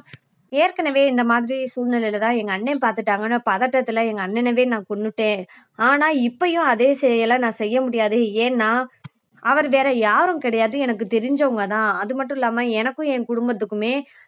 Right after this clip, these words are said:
நெருக்கமானவ சொந்தக்காரங்க மாதிரி தான். ஏன்னா எங்க தன அண்ணைய கல்யாணம் பண்ணிருக்கதே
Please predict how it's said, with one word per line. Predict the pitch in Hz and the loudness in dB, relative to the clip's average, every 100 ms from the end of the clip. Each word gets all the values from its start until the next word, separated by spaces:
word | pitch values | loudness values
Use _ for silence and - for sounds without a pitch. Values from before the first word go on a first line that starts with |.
| - | -2
நெருக்கமானவ | 254 294 302 262 226 208 | -2 0 -2 0 0 -2
சொந்தக்காரங்க | 220 233 220 240 247 220 214 | -2 -4 -4 -2 -2 -2 -4
மாதிரி | 196 196 208 | -4 -2 -2
தான். | 214 214 196 | -2 -2 -2
ஏன்னா | 220 262 240 254 | -2 0 0 0
எங்க | 240 220 | 0 -2
தன | 202 208 302 | -2 -2 0
அண்ணைய | 294 247 226 226 | -2 -2 -2 -2
கல்யாணம் | 214 208 254 240 | 0 0 0 -2
பண்ணிருக்கதே | 214 208 214 190 220 | -4 -4 -2 -2 0